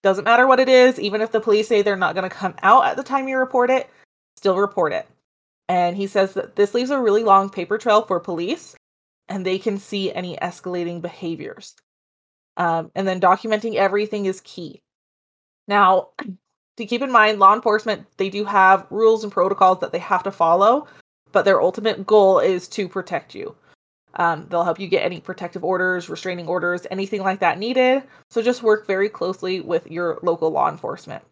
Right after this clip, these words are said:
If you do feel like your life is in immediate danger, though, call the proper authorities, um, but just make sure that you're contacting the correct people.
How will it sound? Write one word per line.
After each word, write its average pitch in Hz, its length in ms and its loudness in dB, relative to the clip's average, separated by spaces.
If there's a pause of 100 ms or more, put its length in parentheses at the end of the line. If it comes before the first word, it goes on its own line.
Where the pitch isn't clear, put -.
(460)
If 196 160 -8
you 196 80 -6
do 185 180 -8
feel 196 160 -2
like 190 200 0
your 180 100 -2
life 175 240 0
is 214 140 -4
in 226 80 -6
immediate 233 420 -6
danger, 247 260 -4
though, 233 200 2
call 190 220 -2
the 170 180 -4
proper 233 560 -6
authorities, 339 680 -4 (580)
um, 175 420 -2 (240)
but 190 160 -2
just 185 180 -10
make 190 160 -8
sure 190 220 -2
that 175 160 -2
you're 170 260 -6 (840)
contacting 170 800 -4 (380)
the 165 60 -12
correct - 500 -12
people. - 260 -18